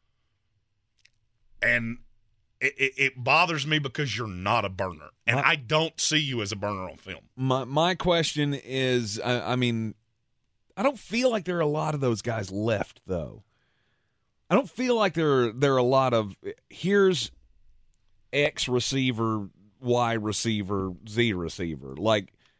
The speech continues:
Speaker 2: everybody plays every little, you know, you, you know, there's a share of your snaps that are played at every level. I don't feel like we have those,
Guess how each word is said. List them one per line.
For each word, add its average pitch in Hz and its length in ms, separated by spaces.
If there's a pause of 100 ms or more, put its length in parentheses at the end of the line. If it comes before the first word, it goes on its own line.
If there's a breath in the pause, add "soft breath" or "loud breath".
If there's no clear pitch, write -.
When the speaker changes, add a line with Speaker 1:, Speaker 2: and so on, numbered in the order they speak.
(320)
Speaker 2:
everybody 277 560
plays 143 640 (460)
every 139 380
little, 117 560 (760)
you 160 160
know, 120 100
you, 170 220
you 190 160
know, 98 240
there's 147 260
a 160 60
share 220 320
of 202 80
your 185 100
snaps 151 360
that 139 80
are 123 80
played 120 520 (180)
at 131 120
every 107 300
level. 95 460 (1400)
I 147 60
don't 180 160
feel 175 260
like 147 180
we 135 140
have 127 280
those, 104 340